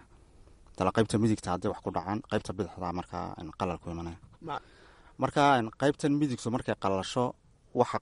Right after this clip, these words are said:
Speaker 1: qaybta bidixda ku taalla weliba qaybta la yidhaahdo hadalka, een, longaashka. Marka qofku wuu aamusaa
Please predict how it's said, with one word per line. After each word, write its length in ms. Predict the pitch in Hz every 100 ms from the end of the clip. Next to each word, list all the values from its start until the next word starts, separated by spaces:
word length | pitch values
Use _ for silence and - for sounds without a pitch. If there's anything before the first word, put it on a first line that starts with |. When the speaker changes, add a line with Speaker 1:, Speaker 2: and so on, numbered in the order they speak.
| -
Speaker 1:
qaybta 260 | 123 -
bidixda 280 | 110 127 -
ku 100 | 98 117
taalla 260 | 98 98
weliba 320 | 104 104 107 101
qaybta 320 | 110 107 -
la 100 | 92
yidhaahdo 240 | 90 90 98
hadalka, 400 | 113 98 - - -
een, 560 | 87 85 82 80 80 - 87
longaashka. 500 | 87 92 95 85 - 78 - - - - - - -
Marka 180 | 110 117
qofku 220 | 123 -
wuu 120 | 113 101
aamusaa 560 | 87 87 85 98 107